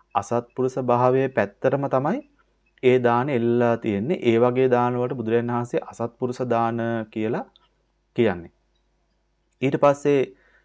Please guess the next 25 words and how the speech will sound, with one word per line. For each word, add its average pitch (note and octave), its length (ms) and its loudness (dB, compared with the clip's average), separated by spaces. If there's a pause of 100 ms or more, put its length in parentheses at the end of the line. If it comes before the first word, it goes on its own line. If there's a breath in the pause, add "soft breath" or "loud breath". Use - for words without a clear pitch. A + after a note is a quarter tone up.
(180 soft breath)
සමහර A#2+ 420 4
ලාවට C#3+ 460 0 (460)
සමහර B2 460 -4
කෙනෙක් C#3+ 320 -8 (200)
දෙනවා, B2 540 -2 (120)
පරිත්‍යාග A#2+ 560 -2
කරනවා D#3+ 320 -4
ඊට B2 260 -2
වඩා D3 360 2
දෙයක් D#3+ 260 2 (300)
ලබන A2 300 0
අදහසින්. F#2 500 -6 (760)
එහෙමත් A#2+ 320 -2
තියෙනවා F#2+ 240 -6
මිනිසුන්ගේ G#2 460 -6
ජීවිතවල G#2+ 480 -2 (720 soft breath)
එයාට G#2+ 580 -2 (340)
මොකක් G#2+ 420 -8
හරි B2 160 -2
දෙයක් B2 300 -2 (640)
මේ F#2+ 400 -8
ලබා F#2+ 420 0
ගන්න B2 300 0
ඕනේ. D3 280 0
එතකොට B2 280 -8